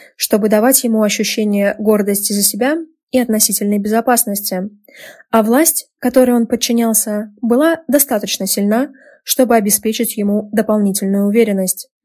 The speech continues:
если её не давало его собственное положение. В послевоенный период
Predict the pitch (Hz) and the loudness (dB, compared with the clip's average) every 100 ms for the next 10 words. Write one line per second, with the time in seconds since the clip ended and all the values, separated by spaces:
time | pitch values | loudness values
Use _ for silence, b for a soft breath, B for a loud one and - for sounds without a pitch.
0 | _ _ 226 214 - 214 202 196 233 302 | _ _ 0 2 2 0 0 2 2 2
1 | - 247 208 202 202 214 214 220 214 202 | 2 2 4 2 0 0 0 0 0 0
2 | 196 - 196 - 214 202 202 202 196 196 | 0 -2 -4 -4 -2 -2 0 0 0 0
3 | 190 190 185 208 _ _ - b b b | 0 -2 -4 -8 _ _ -20 b b b
4 | b - 254 - 277 311 339 311 277 247 | b -4 0 0 0 0 2 0 2 4
5 | 302 349 254 | 6 6 4